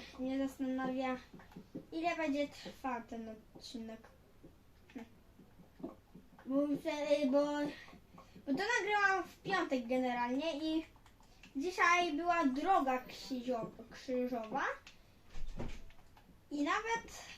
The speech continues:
polecam w piątki iść na, na drogę krzyżową. Jest nawet fajne. I fajna też piosenka.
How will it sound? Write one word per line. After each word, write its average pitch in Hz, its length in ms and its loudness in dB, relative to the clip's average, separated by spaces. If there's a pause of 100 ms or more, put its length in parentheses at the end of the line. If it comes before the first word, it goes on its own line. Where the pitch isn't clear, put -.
polecam 285 600 6
w - 80 -12
piątki 254 480 0
iść 247 80 -4
na, 254 300 0
na 247 220 0
drogę 226 380 -4
krzyżową. 214 680 -8 (420)
Jest 262 140 0
nawet 349 340 0
fajne. 220 480 -2 (760)
I 254 60 -10
fajna 285 460 2
też 269 220 -2
piosenka. 220 680 -4